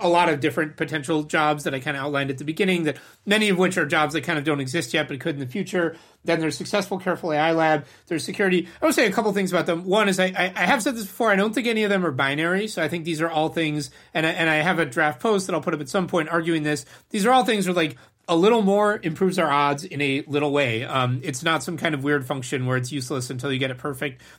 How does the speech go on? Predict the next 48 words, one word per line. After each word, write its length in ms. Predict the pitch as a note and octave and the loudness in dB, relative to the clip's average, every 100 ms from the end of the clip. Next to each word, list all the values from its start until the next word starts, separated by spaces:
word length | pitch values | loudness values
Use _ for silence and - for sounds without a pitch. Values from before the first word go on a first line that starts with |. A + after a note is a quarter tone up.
| _ | _
I 120 | F3+ | 0
believe 220 | F#3+ F3+ | 4 4
that 120 | E3 | 4
about 160 | D3 D3+ | 2 2
all 120 | C#3+ | 2
four. 280 | B2+ C#3 C3 - - | 0 -2 -2 -10 -2
Another 200 | A#3+ E4 | 0 2
thing 120 | E4 | 2
I'll 60 | C#4+ | 2
say, 300 | B3+ A3 - _ _ | 2 0 -2 _ _
I, 160 | G3+ G#3+ - | 0 0 0
I 120 | G#3 | -2
tend 240 | - B3 | 0 0
to 80 | B3+ | 2
focus 340 | C#4 A#3+ B3+ B3 | 2 0 0 2
on 80 | |
alignment 380 | G#3 F3+ F3+ F#3+ | 4 4 2 2
risk 240 | F3+ E3+ D#3+ | 0 0 -4
because 260 | C#3+ C#3+ | -2 -2
it 80 | D3 | 0
is 260 | D3+ D3 - - _ | 0 0 -6 -18 _
probably 260 | - C4 A#3 | 0 2 4
the 60 | F#3 | 0
single 260 | G#3 A3+ | -2 -4
thing 180 | C4+ C#4+ | -4 -4
I'm 100 | C4+ | -2
most 200 | C4+ B3+ | -2 -2
focused 320 | C4 B3 - | -4 -4 0
on, 160 | B3 A#3 | 2 2
and 140 | F#3+ | 0
because 200 | F3 F3 | -2 -2
I 60 | E3 | 0
know 140 | D#3 | -2
this 160 | D3 C#3 | -2 -2
audience 340 | D3 D3+ C#3 | 0 0 -2
will 60 | C#3+ | -4
be 100 | B2+ | -2
into 160 | C3 | 0
it. 160 | C3+ C3+ - - | -2 -4 -10 -6
But 140 | - B3+ | 2 4
I 60 | |
do 120 | D4 D#4 | 4 4
wanna 160 | G#3+ | 2
say 200 | F#3 E3+ | 2 0
again, 340 | C3 C#3 C#3+ E3 | 2 0 -2 -2
I 120 | D3+ | -4
don't 360 | C3 D#3+ F3 F3 | 0 -2 -2 -2
think 280 | D#3+ D#3 | -4 -6